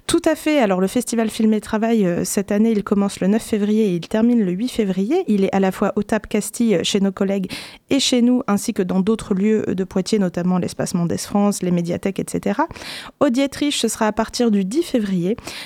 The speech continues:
Nous avons, euh, neuf films, euh, sur les deux semaines. Je vais vous parler, euh, rapidement de la première semaine. Donc, on commence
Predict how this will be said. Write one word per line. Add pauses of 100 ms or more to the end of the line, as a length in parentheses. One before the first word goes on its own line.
(140)
Nous
avons,
euh,
neuf
films, (200)
euh,
sur
les
deux
semaines.
Je
vais
vous
parler,
euh, (260)
rapidement
de
la
première
semaine.
Donc, (340)
on
commence